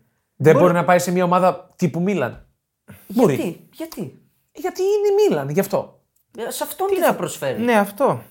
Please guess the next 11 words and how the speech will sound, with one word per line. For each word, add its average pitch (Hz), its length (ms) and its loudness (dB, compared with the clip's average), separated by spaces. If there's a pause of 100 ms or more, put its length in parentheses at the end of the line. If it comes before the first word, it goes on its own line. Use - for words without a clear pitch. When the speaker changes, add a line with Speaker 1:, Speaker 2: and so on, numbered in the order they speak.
(800)
Speaker 1:
Δεν 226 160 -10
έχει. - 320 -16
Ή - 120 -6
να 277 80 4
αποσυρθεί, 208 440 -2
να 254 120 -2
πάει 247 120 0
στην 226 200 -6
Αραβία 180 320 -2
είναι 98 120 -8
τώρα. - 220 -20